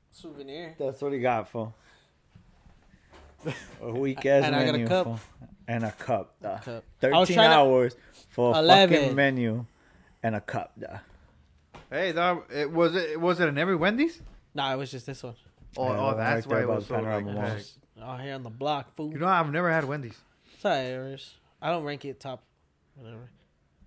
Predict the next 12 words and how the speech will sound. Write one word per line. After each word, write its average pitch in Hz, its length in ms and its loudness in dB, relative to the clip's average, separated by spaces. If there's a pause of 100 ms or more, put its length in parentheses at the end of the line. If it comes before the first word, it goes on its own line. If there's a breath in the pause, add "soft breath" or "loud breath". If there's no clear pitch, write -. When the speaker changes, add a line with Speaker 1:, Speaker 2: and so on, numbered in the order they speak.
(460)
Speaker 1:
Yeah, 117 60 -16 (240)
but, 113 280 -14
um, 123 560 -8 (1300)
something 202 300 -4
I 208 60 -2
kinda 185 200 -4
wanna 156 160 -4
get 147 160 -4
into. 143 400 -6 (560)
World 196 500 6 (200)
Series, 165 640 4
Beto. 135 500 -4